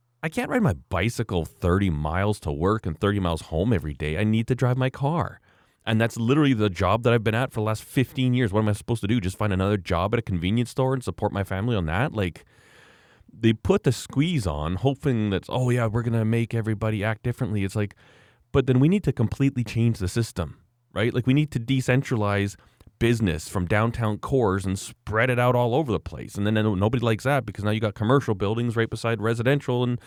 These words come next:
and an elementary school. And it's like, it, uh, the infrastructure, the society is set up in a certain way. And it's not like you can snap your fingers and be like, "Okay, everybody just ride to wor-, ride their bikes to work,"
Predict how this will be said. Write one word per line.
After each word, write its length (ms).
and 120
an 80
elementary 460
school. 340
And 100
it's 100
like, 220
it, 180
uh, 160
the 220
infrastructure, 840
the 160
society 640
is 100
set 240
up 160
in 60
a 60
certain 480
way. 440
And 160
it's 140
not 80
like 160
you 20
can 120
snap 220
your 100
fingers 340
and 80
be 80
like, 100
"Okay, 200
everybody 300
just 200
ride 160
to 80
wor-, 180
ride 140
their 80
bikes 240
to 80
work," 260